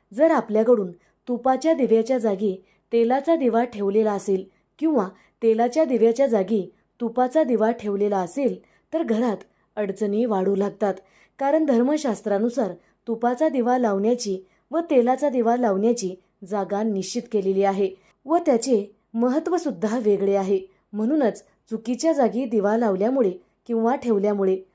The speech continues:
अनेक अडचणी घरात येऊ लागतात. म्हणूनच चुकीच्या जागी दिवा ठेवल्यामुळे आपणास अनेक अडचणीचा किंवा अनेक समस्यांना सामोरे जाऊ लागू शकते. जसं तुपाचा दिवा देवाच्या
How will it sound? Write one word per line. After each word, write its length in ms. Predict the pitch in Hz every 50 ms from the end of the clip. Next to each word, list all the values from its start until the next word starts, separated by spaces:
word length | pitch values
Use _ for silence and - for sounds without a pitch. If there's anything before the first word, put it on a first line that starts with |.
| _ _ -
अनेक 360 | 202 196 196 208 233 262 - - -
अडचणी 460 | 220 190 185 - 247 220 196 190 226 247
घरात 320 | 226 190 208 202 196 196 208 -
येऊ 220 | 214 196 190 190
लागतात. 380 | 185 190 190 190 - - 196 190 190 - _ _ _ _ -
म्हणूनच 540 | 254 277 285 302 359 339 285 220 208 - - - _ _ _ -
चुकीच्या 420 | 269 226 - 302 311 311 339 339
जागी 320 | 330 311 254 233 254 294 294
दिवा 260 | 254 247 214 233 254
ठेवल्यामुळे 560 | 240 240 214 202 190 202 220 240 254 208 185 - - _ _ _ -
आपणास 500 | 233 233 - 254 277 233 190 - - - _ _ _ _ -
अनेक 360 | 233 220 233 262 311 302 - - -
अडचणीचा 580 | 220 202 196 - 233 233 240 233 240 208 185 180 - _ _ _ _ -
किंवा 280 | 311 311 269 226 196 190 - _ _ -
अनेक 340 | 220 208 202 214 247 277 -
समस्यांना 680 | - 240 214 196 196 202 196 - 269 269 262 226 196 185 190 - _ _ -
सामोरे 500 | - - 202 190 190 196 196 196 220 226
जाऊ 280 | 190 202 190 190 202
लागू 240 | 196 196 196 185 202
शकते. 440 | 196 - 220 - - - 214 196 190 - - _ _ _ _ _ _ _ _ _ _ -
जसं 400 | 196 247 277 - - 330 254 226 240 - - _ _ -
तुपाचा 400 | 277 254 - 294 285 285 320 330
दिवा 300 | 330 269 202 190 190 214 233 - _ _ _
देवाच्या 520 | 190 220 233 240 240 269 262 - 294 302